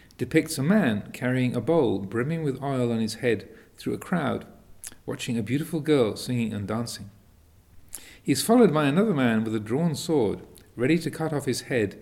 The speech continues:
if even one drop of oil is spilled. To preserve his life,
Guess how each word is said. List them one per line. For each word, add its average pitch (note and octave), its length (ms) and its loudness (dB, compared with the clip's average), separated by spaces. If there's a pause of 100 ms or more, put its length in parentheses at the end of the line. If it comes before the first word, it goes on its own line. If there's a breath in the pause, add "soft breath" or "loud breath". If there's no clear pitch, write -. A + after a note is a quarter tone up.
(180 loud breath)
if G#2 100 -10
even C#3 360 2
one F#3 220 2
drop D3 300 0
of A2 140 -8
oil A#2+ 300 2
is G2 120 -2
spilled. - 460 -4 (1300 loud breath)
To A#2+ 120 -2
preserve A#2+ 380 4
his B2+ 180 2
life, E3+ 420 2